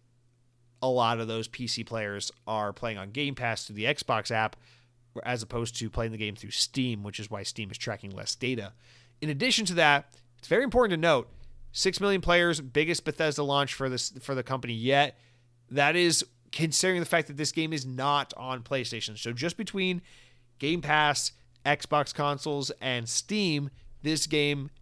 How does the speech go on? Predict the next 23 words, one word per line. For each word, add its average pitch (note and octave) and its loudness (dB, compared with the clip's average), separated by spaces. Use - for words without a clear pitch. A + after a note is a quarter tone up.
had C3 2
its C3 -4
biggest C3 0
launch A2+ -2
in A#2 -8
terms A2+ -8
of - -14
player A3+ 4
count A2+ -6
of C#3 -4
any F3 -2
Bethesda E3 4
Game C#3 -2
Studios B2+ -4
game A#2 -4
so B2 -2
far. G#2 -4
So - 2
clearly, A3 4
what C#3+ 0
that F3 4
says F#3+ 2
is C3 0